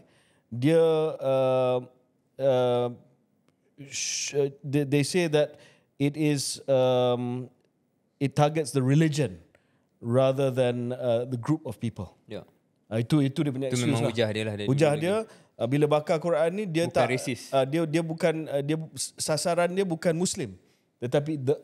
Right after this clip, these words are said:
Speaker 1: the religion of Islam.
Speaker 2: Oh, okey.
Speaker 1: You know what I'm saying?
Speaker 2: Right.
Speaker 1: Because the Sweden's, uh, hate speech laws, uh, prohibit incitement against group of people
Speaker 2: Hmm.
Speaker 1: based on religion.
Speaker 2: Hmm.
Speaker 1: Tapi bila bakar
Speaker 2: <laughs>
Speaker 1: Quran tu is attacking the religion,
Speaker 2: I see.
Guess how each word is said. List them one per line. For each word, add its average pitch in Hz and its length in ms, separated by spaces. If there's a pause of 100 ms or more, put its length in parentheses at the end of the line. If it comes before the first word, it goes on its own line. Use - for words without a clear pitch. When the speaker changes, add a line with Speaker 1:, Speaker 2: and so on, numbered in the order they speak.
Speaker 1:
the 143 160
religion 147 480
of 113 80
Islam. 104 320
Speaker 2:
Oh, 107 320
okey. 87 240 (240)
Speaker 1:
You 143 80
know 160 80
what 147 80
I'm 143 80
saying? 131 240
Speaker 2:
Right. 92 80
Speaker 1:
Because 143 320 (320)
the 143 480
Sweden's, 175 560
uh, 135 240
hate 156 160
speech 160 240
laws, 165 320 (400)
uh, 139 240
prohibit 160 400
incitement 147 720
against 135 400
group 185 240
of 156 160
people 147 400
Speaker 2:
Hmm. 113 400
Speaker 1:
based 143 240
on 135 80
religion. 131 400 (160)
Speaker 2:
Hmm. 80 240 (240)
Speaker 1:
Tapi 131 160
bila 151 240
bakar 160 420
Speaker 2:
<laughs> 170 60
Speaker 1:
Quran 180 300
tu 247 100
is 156 160
attacking 143 400
the 131 80
religion, 131 400
Speaker 2:
I 101 80
see. 95 300